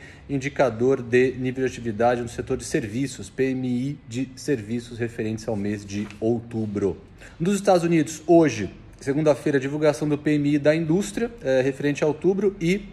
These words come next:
indicador de nível de atividade que mede pedidos de bens duráveis, I S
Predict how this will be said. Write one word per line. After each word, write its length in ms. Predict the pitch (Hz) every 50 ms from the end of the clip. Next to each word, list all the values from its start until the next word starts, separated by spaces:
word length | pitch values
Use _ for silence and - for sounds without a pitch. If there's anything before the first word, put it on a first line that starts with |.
| - - 156
indicador 720 | 156 151 165 175 - 170 143 127 123 127 139 151 156 160 156 - - - - - -
de 160 | 123 123 131
nível 220 | 147 143 135 143
de 40 | 135
atividade 540 | - 143 131 131 120 117 127 135 139 135 143
que 140 | - - 135
mede 480 | 120 120 120 127 131 123 127 135 131 - - - - - -
pedidos 600 | 156 147 120 107 104 123 135 131 131 135 127 123
de 260 | 110 110 117 120 120 117 - - - -
bens 380 | 113 107 123 123 127 123 120 117
duráveis, 720 | 117 135 127 110 104 110 120 117 110 117 117 110 - - - 139
I 180 | 135 143 139 - -
S 420 | 117 123 131 123 - - - 127